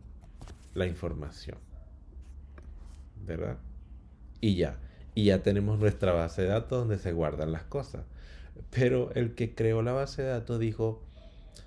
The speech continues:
"Mm, espérame un momento, hay recomendaciones, no es que vas a guardar así todo,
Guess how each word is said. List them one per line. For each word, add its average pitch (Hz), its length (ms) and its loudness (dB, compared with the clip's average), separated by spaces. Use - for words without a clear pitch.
"Mm, 87 520 -4
espérame 92 420 4
un 92 80 0
momento, 107 440 0
hay 85 120 4
recomendaciones, 90 1040 2
no 82 100 0
es 87 80 -2
que 98 140 -4
vas 104 140 0
a 110 40 2
guardar 90 440 2
así 95 300 0
todo, 107 400 4